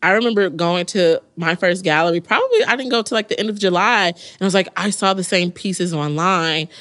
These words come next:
But they, like, it, it did not do justice to the pieces. And I was like, "What a disservice this is to people who work with, like, texture." And you, of course,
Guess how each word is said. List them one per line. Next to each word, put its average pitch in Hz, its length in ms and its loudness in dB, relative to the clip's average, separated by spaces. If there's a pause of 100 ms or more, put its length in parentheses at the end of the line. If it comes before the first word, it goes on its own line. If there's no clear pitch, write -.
But - 100 -10
they, 202 380 2
like, 170 320 0 (420)
it, 208 240 2
it 208 160 2
did 196 140 2
not 190 160 0
do 196 100 0
justice 170 680 0
to - 120 -4
the 165 60 -2
pieces. 190 360 -4
And 185 80 -2
I 185 40 0
was 185 80 -4
like, 175 180 0 (200)
"What 196 220 2
a 539 100 4
disservice 180 960 2
this 180 320 -2
is 165 640 4 (120)
to 175 580 0 (320)
people 214 260 0
who 202 140 4
work 160 260 0
with, - 160 -8
like, 165 160 -6
texture." 208 560 -2
And 165 100 0
you, 349 160 -2
of - 120 -10
course, 190 360 2